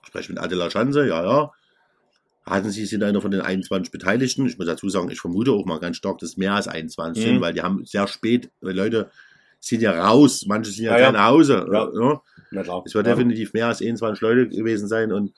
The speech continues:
Speaker 1: ich stand mit auf der Liste und da haben sie mich angerufen und gesagt, „Geht's Ihnen gut?“ Ich sag, „Ja, ich bin, wo sind
Speaker 2: Hm.
Speaker 1: Sie?“ „Ich bin zu Hause.“ Die haben mich gesucht, <laughs> ich stand auf der Liste und ich bin natürlich durch mein Notfallpaket, was ich mit hatte, ging's mir dann
Speaker 2: Hm.
Speaker 1: ziemlich schnell
Speaker 2: Hm.
Speaker 1: besser als vielleicht manch anderen.
Speaker 2: Hm.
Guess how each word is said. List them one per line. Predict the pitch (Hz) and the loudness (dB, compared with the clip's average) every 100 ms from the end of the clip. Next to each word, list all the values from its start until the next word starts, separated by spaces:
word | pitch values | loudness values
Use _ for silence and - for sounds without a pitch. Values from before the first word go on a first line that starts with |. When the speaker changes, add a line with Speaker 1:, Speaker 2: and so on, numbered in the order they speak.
| _ - _ | _ -20 _
Speaker 1:
ich | - | -2
stand | 113 120 | 4 4
mit | 127 | 4
auf | 98 | 0
der | 82 | 0
Liste | 107 - 165 165 _ | 0 0 -2 -2 _
und | 92 | -2
da | |
haben | 95 | -2
sie | 101 | -2
mich | 92 101 | -4 -2
angerufen | 120 131 135 131 | -2 -2 -2 -2
und | |
gesagt, | 113 110 104 | -2 -2 -4
„Geht's | 95 98 123 - | -4 0 0 0
Ihnen | 95 87 | -6 -4
gut?“ | 127 185 - | -2 -4 -4
Ich | - | -6
sag, | 98 | -4
„Ja, | 85 95 | -2 -2
ich | 110 | -4
bin, | 95 95 - | -6 -8 -10
wo | - 101 95 | -8 -8 -8
sind | - 131 | -6 -2
Speaker 2:
Hm. | 127 | 2
Speaker 1:
Sie?“ | 139 131 _ | 0 -2 _
„Ich | - | -12
bin | 85 | -8
zu | 95 107 | -2 2
Hause.“ | 160 175 185 _ - _ - - _ _ _ - - | 4 4 0 _ -20 _ -20 -20 _ _ _ -14 -6
Die | |
haben | 85 | -4
mich | 82 | -4
gesucht, | - 90 143 - | -4 2 4 2
<laughs> | |
ich | - | -2
stand | - 247 - | 0 0 -2
auf | - | -4
der | - 131 | 4 6
Liste | 147 - 170 | 6 4 0
und | - | 0
ich | - | 0
bin | 131 | 2
natürlich | 123 127 127 - _ - - _ _ | 4 4 2 -2 _ -20 -20 _ _
durch | 123 | -2
mein | 110 98 | 0 0
Notfallpaket, | 123 - 156 - _ 127 147 147 156 | 0 0 -2 -2 _ -2 -2 0 -2
was | 143 | -2
ich | 147 | -4
mit | 147 | -2
hatte, | 151 151 | -2 -2
ging's | 135 139 | -6 -6
mir | 143 131 120 | -2 0 0
dann | 123 | -2
Speaker 2:
Hm. | 123 113 117 | -4 -4 -4
Speaker 1:
ziemlich | 120 139 | -2 -4
schnell | 123 127 127 110 - | -2 0 0 -2 -6
Speaker 2:
Hm. | 110 110 - - | -10 -10 -16 0
Speaker 1:
besser | 131 143 | 2 2
als | 117 117 | 0 -2
vielleicht | - 120 113 | -2 -2 -2
manch | 113 110 | -4 -4
anderen. | - 135 117 | -2 -2 -2
Speaker 2:
Hm. | 117 120 127 | -4 -6 -8